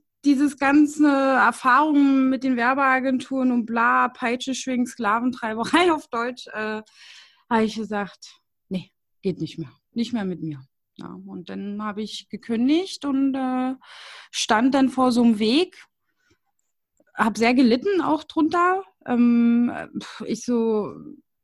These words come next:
weil da auch viel Böses passiert ist und so und, ähm, was mich auch gesundheitlich krass beeinträchtigt hat, dass ich drei Monate nicht mehr rausgegangen bin und Panikattacken, konnte nichts mehr essen, nicht mehr schlafen und hab dann gesagt, na ja,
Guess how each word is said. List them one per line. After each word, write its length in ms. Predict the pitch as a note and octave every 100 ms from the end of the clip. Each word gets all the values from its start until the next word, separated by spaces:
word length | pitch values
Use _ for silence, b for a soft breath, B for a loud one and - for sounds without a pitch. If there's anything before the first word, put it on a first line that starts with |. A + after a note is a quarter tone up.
| _ _
weil 160 | G#3+ A3
da 220 | A#3 A3
auch 100 | A3
viel 260 | - C4 A#3
Böses 440 | G3 B3 C4 D4+
passiert 460 | - D4+ - D#4+ D#4+
ist 160 | D#4 D#4
und 180 | D4
so 160 | D4 D#4+
und, 680 | E4+ C4+ A#3+ A#3 A#3 A3 -
ähm, 340 | A3 A3 G#3+ G#3+
was 200 | A3+ B3
mich 180 | A#3
auch 140 | G#3+ -
gesundheitlich 800 | A3 A#3+ B3 A#3 A3+ A3+ A3+ -
krass 240 | B3 B3
beeinträchtigt 720 | A3 E3 A3+ - C#4 - C#4
hat, 120 | C4+ A#3
dass 120 | A3+
ich 100 | A3+
drei 140 | A3
Monate 260 | A3+ A3+ G#3+
nicht 160 | A3
mehr 100 | A3
rausgegangen 680 | F#3 B3 - C4+ B3+ C#4 C4+
bin 320 | C#4 C#4 C#4
und 140 | A#3+ G#3+
Panikattacken, 1120 | - G#3+ C4 C#4 B3 - C4 C4 C4+ C4 A#3
konnte 240 | G#3+ A#3+ A#3+
nichts 220 | A#3+ A#3+
mehr 160 | G#3+ G3+
essen, 200 | A3+ C4
nicht 160 | G#3+
mehr 120 | A3+
schlafen 640 | G#3 G#3+ G3+ A#3+ G#3+ B3 - B B B B B B B B -
und 480 | C4 C4 A#3+ A#3
hab 180 | A3+ G#3+
dann 160 | A#3+ A#3+
gesagt, 440 | B3 A#3 A3+ A3+
na 100 | A3+
ja, 460 | G#3+ A3 G3+ F#3+